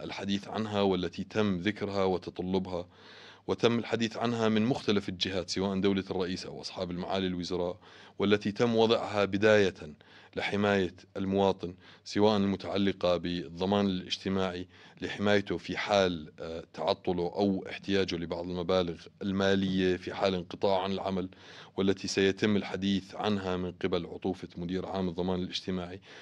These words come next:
أو تلك المتعلقة بالدفع الإلكتروني بالوسائل المختلفة، المحافظ الإلكترونية أو الكروت الإلكترونية، والتي تم تطلبها حفاظا على صحة المواطن وبناء على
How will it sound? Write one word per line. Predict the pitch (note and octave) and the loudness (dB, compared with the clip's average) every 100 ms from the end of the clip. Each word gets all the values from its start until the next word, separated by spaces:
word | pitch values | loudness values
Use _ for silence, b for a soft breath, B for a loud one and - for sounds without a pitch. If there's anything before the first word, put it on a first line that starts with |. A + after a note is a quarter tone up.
| B B | B B
أو | A#2+ A#2+ | 4 6
تلك | C3 A#2 | 6 4
المتعلقة | A#2 G#2 G2+ F#2+ G#2+ G2+ - G2+ | 4 2 0 2 4 4 6 6
بالدفع | F#2+ F2+ F2+ G2 - F#2+ - - | 6 0 -2 -2 -4 -8 -10 -10
الإلكتروني | F2+ E2 F#2 - - G2+ G2 F2+ | -8 -6 -8 -6 0 2 4 0
بالوسائل | E2 F2+ E2+ G#2 F#2 | -2 -4 0 2 2
المختلفة، | F#2 F2+ - G2+ F2+ | 0 -4 0 0 0
المحافظ | E2+ E2+ - G2+ F#2+ | -4 -4 0 0 2
الإلكترونية | F#2 F#2 F2+ - F#2 F#2+ F#2+ F#2 E2 - B B B B - | -2 -2 -6 -4 -2 0 0 -2 -4 -14 B B B B 2
أو | G#2 G#2 F#2 - | 6 6 4 -2
الكروت | F#2 - G2 G#2+ G#2 | -8 -4 2 2 2
الإلكترونية، | F2 F#2+ - F#2+ G2 F#2+ F2+ F#2+ B B B | -2 -6 -4 -2 0 0 -2 -6 B B B
والتي | G2 G2 G2+ G2+ | 2 4 4 2
تم | - A#2+ | 2 2
تطلبها | G#2+ G2 G2 G2+ F#2+ F#2 F2 | 2 0 2 4 4 2 -2
حفاظا | E2+ - - A2 G2 F2+ | -2 -6 2 4 4 0
على | F2+ F2+ | -2 -2
صحة | E2+ - - G2 G2 | -2 -6 -8 -6 -2
المواطن | F#2+ F#2+ F#2 F2+ | 2 2 0 -2
وبناء | F2+ F2 F#2 G2 G2+ F2+ | -4 -2 0 2 0 -2
على | F2 F#2 F#2 F2 | -6 -2 0 0